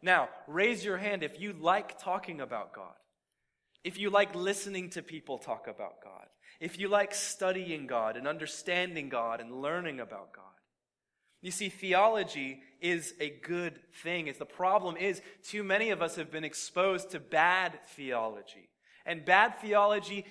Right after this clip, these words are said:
is theology that does not get to the only question that matters in the beginning. What is God like? What is God like? What does this scripture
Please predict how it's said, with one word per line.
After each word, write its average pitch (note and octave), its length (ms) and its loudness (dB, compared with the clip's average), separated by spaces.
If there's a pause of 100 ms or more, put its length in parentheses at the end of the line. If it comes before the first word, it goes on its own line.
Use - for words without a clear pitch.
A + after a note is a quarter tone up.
(120)
is D#3+ 180 -4
theology F#3+ 560 4
that F3 240 -6
does G3+ 380 4
not F#3 360 0
get F3 260 -4
to D#3+ 100 -8
the C3+ 180 -6
only F3 380 -4
question D#3+ 640 -4
that C3+ 200 -4
matters B2+ 520 -2
in A2+ 100 -14
the A2 80 -8
beginning. G#2 460 -16 (260)
What F#3 420 -6 (200)
is D3+ 200 -14
God B2 440 -8 (400)
like? F#2+ 200 -18 (1000)
What G3 100 -8
is A3 140 -8
God E3+ 340 -4
like? A2 160 -10 (880)
What G3 140 2
does A#3 140 -2
this G#3+ 140 -6
scripture D#3+ 600 -6